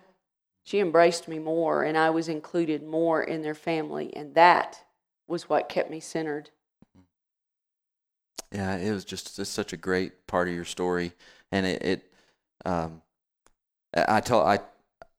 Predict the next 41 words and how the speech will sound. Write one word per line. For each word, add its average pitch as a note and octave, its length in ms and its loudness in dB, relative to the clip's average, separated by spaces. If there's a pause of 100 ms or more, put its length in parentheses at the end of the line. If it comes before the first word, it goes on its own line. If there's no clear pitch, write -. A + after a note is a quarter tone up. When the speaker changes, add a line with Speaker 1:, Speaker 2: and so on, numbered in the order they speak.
(160)
Speaker 2:
I G2+ 80 -4
told G2 240 -2
Sally G#2 320 6
the F#2 120 2
other F#2 100 0
day G2 100 4
when G2 80 0
I F#2 60 0
was - 100 -4
telling B2+ 220 2
her F#2+ 60 0
this, F#2+ 180 2
I G#2+ 80 8
don't G#2+ 240 2
cry A#2 320 4
too D3+ 240 -2
much, G2+ 280 0
not D#2+ 160 -2
very G#2+ 280 6
often, F#2 340 2 (420)
and F#2+ 300 4
I A2 100 6
just C3+ 200 0
couldn't B2+ 200 2
hardly A2+ 260 2
keep A2 240 -4
reading. G#2+ 300 0
I F2+ 80 2
had G2+ 120 2
to - 40 -10
put - 200 -4
the F#2 80 -6
book G#2 200 0
down D#2 240 -4
'cause F2 320 -4
just G2 260 -6
the G2 80 -4
way G#2 180 2
people A2 280 -6
responded. F2+ 680 -2 (480)
Uh, F#2 300 0